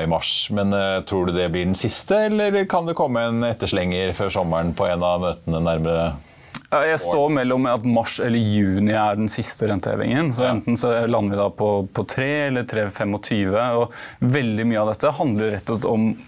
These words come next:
Speaker 2: på en måte, <laughs> hvordan disse, kall det, tjeneste-, ledende indikatorene vi har for norsk økonomi,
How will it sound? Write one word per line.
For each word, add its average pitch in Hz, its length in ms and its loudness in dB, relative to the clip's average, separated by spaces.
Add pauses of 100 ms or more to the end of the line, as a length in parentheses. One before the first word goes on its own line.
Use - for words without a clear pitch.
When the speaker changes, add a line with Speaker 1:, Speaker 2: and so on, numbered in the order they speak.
(100)
Speaker 2:
på - 60 -6
en 117 120 4
måte, 117 120 2 (240)
<laughs> 127 180 2
hvordan 123 360 2
disse, 113 760 2
kall 110 220 0
det, 110 180 0
tjeneste-, 110 400 0
ledende 104 380 0
indikatorene 107 520 -2
vi 104 60 2
har 101 120 2
for 110 120 -4
norsk 104 220 -2
økonomi, 117 320 0